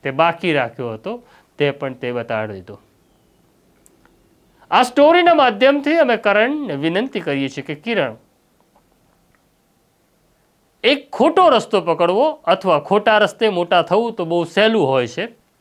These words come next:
પણ એક સારો માણસ થવું, એક લાંબી સફર કરવી સારા માણસ થવા માટે, તો હિંમતસિંહ આ લાંબી સફર પસાર કરી છે સારો માણસ થવાની. તો એ સારા માણસને તકલીફ ન થાય તેવી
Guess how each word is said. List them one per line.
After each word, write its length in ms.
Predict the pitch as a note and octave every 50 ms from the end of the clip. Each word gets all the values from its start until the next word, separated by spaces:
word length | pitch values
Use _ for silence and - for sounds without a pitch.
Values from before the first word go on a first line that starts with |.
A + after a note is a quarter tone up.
| _ _ _ _
પણ 140 | - D3+ F#3
એક 100 | G3+ G3
સારો 360 | - - G#3 G#3 A#3 C4+ C4+
માણસ 380 | A#3+ G3+ F#3 E3+ D#3+ D3+ D3+ -
થવું, 340 | - D3+ D#3 G3 A#3+ A#3+ _ _ _ _ _ _ _ _ _ _ _ _ _ _ _ _ -
એક 180 | A#3 C#4 C4+
લાંબી 360 | C4 A#3+ A#3+ C4+ D4+ F4 F#4+ F4+
સફર 340 | - D4+ C4 G#3 B3 A#3+
કરવી 320 | A#3+ A#3+ A3+ A3 A#3+ D4 D#4
સારા 380 | D#4 - A3 G3 G3 G3+ G3
માણસ 300 | F#3+ F#3 F3 F3 F3+ F3
થવા 280 | - - E3 E3+ E3+ E3
માટે, 260 | E3 E3+ F3+ - B3
તો 120 | B3+ - F3
હિંમતસિંહ 640 | C#3+ D#3 F3+ G3 A3 A3+ A3+ - - F3 F3+ E3+
આ 120 | D#3 D3 D3
લાંબી 520 | C#3+ D3 D#3 E3 G3 G#3 A3+ A3+ A#3 A3+
સફર 460 | A3 - - F#3 - - A3+ G#3 G3+
પસાર 440 | G3 - E3 C#3+ - F3+ F#3+ G3 F#3
કરી 280 | E3 - C#3 C3 C3 B2
છે 280 | - - F3 G#3 G#3 - - - - _ _
સારો 580 | - - - E3 D#3 E3 F3+ G3 G3 G3+ A3
માણસ 460 | G#3 D#3+ C#3+ C#3+ D3 D3+ D#3+ D3+ - - _ _
થવાની. 500 | - C#3 C#3 D3 D3 C3+ A#2 G#2+ A2 - _ _ _ _ _ _ _ _ _ _ _ _ _ _ _ _ _ _ _ _ _ _ _ _ _ _ _ _ -
તો 100 | G3+ G#3
એ 120 | G#3 A3+
સારા 360 | A3+ A3+ E3 D3+ D3 D3+ D3
માણસને 400 | C#3+ C#3+ D3+ F3 F3+ - - F#3
તકલીફ 380 | F3+ - F3+ - - A3 A#3 A3+ -
ન 140 | - B2+ B2
થાય 360 | A#2 B2+ C3 C3+ D3+ F3 A3 _ _ _ _ _ _ _ -
તેવી 360 | G#3+ G#3+ F#3 C3+ A2+ A2